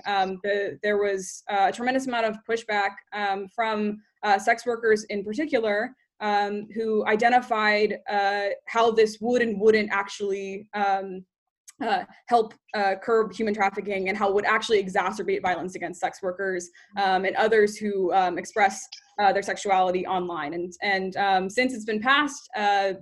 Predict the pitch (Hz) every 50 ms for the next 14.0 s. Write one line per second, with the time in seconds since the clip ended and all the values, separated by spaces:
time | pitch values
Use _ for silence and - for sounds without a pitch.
0 | - - 220 214 214 214 208 208 208 214 208 202 202 196 196 190 196 190 190 185
1 | 208 185 180 180 - - 190 185 180 185 185 180 185 180 180 175 170 175 175 202
2 | 202 202 208 196 196 196 196 - - _ _ - 202 196 180 180 185 185 - 190
3 | 190 - 190 180 180 190 185 - 190 185 180 - 196 180 175 - 185 196 190 196
4 | 196 196 190 185 185 - - _ _ _ _ _ - - 202 196 190 185 180 180
5 | 180 180 190 - - - - 240 247 240 247 247 240 - - 226 214 214 220 220
6 | 220 214 214 214 208 - 202 196 196 196 202 196 196 202 196 - - - - -
7 | - 214 208 202 196 208 208 196 196 196 - 277 294 285 277 285 269 269 262 254
8 | 262 254 240 233 240 233 233 226 220 220 202 196 190 - 196 196 190 190 196 208
9 | 196 - - 202 196 190 196 196 202 196 - _ _ - 214 220 233 226 233 233
10 | 226 220 - 233 220 214 208 208 202 196 202 202 196 190 196 190 - _ _ _
11 | _ _ _ _ _ _ - - - 262 233 220 202 180 190 180 - 185 202 202
12 | 196 - - - 202 196 196 190 190 202 196 196 _ _ _ - 220 208 214 220
13 | 214 214 220 214 208 202 190 190 - - 208 208 208 202 202 202 202 196 190 190